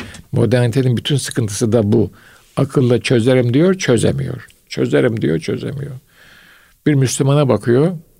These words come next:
aklını kullanmış, bir yere gelmiş, dayanmış. Ondan sonrası "Allah kerim," diyor. "Nasıl oluyor bu iş?" diyor adam. Neyse, dolayısıyla nazar böyle bir hadise. Onun için bize,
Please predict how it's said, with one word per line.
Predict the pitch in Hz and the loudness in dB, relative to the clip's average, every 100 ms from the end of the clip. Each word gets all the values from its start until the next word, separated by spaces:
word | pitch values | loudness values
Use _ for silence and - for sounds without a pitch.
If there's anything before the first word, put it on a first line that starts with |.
| _ _ - | _ _ -4
aklını | 117 - 135 139 | -4 0 0 0
kullanmış, | 135 127 123 156 180 - - _ - | 2 2 2 0 -4 -8 -18 _ -4
bir | 156 | 0
yere | 131 120 | 2 2
gelmiş, | 110 135 156 151 | 0 -2 -4 0
dayanmış. | 120 107 131 - - - | 0 0 -4 -10 -18 -8
Ondan | 131 135 156 | -4 -2 -4
sonrası | 131 127 135 - 170 | -4 -4 -4 -6 -4
"Allah | 113 107 | -2 -2
kerim," | - - 123 117 | -2 -6 -6 -6
diyor. | 120 131 - - - - | -6 -8 -14 -20 -20 -4
"Nasıl | 139 143 | 0 2
oluyor | 160 143 123 | 4 4 2
bu | 98 | 0
iş?" | - - | -4 -6
diyor | 123 120 135 | -8 -8 -10
adam. | 135 123 _ _ _ _ _ _ _ _ _ _ _ _ _ _ _ _ _ _ 202 | -12 -14 _ _ _ _ _ _ _ _ _ _ _ _ _ _ _ _ _ _ 0
Neyse, | 196 - 104 - - - _ - | 0 0 -4 -6 -20 -20 _ -2
dolayısıyla | 156 165 143 160 156 | 2 2 2 2 2
nazar | 139 113 120 123 | 2 4 2 2
böyle | 110 - 135 | 0 0 -2
bir | - | -2
hadise. | 110 123 110 - 113 - - - _ _ | -4 -4 -6 -6 -8 -8 -20 -20 _ _
Onun | - 202 | -2 -2
için | 175 160 135 | 0 0 2
bize, | 127 139 190 | 4 2 0